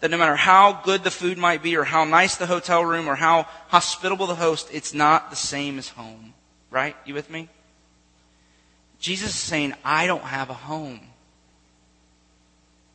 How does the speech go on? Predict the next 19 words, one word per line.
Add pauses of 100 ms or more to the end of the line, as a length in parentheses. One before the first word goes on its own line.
(800)
He
left
his
home (540)
because
the
mission
required
it.
And
the
implication
is,
is
that
if
we
follow
him,